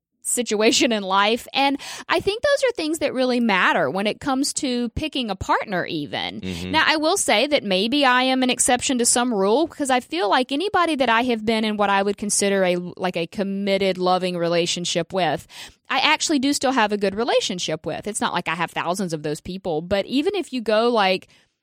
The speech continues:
Speaker 1: on my Facebook, there are a number of people on there that I have dated either casually or semi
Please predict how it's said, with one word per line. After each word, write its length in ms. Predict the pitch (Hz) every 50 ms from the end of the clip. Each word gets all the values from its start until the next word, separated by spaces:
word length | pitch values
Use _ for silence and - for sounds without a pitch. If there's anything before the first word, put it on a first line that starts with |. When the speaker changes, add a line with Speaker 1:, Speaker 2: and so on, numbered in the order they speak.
| _ _
Speaker 1:
on 160 | 214 226 233
my 140 | 220 208 208
Facebook, 640 | - - 240 240 254 - - 196 180 170 190 - -
there 160 | 240 254 311
are 80 | 349
a 60 | 320 247
number 360 | 208 190 190 214 262 381 403
of 200 | 285 220 - -
people 320 | 240 220 214 - 202 202
on 240 | - - 214 285 330
there 240 | 294 220 190 196 214
that 140 | 214 226 196
I 160 | 196 202 226 269
have 260 | 254 233 208 190 185
dated 440 | 165 170 160 165 185 240 285 240 214
either 240 | 196 190 190 185
casually 640 | 185 - - 202 196 202 214 - 220 214 220 226 214
or 120 | 196 185 185
semi 600 | - - - 226 233 220 202 196 190 190 190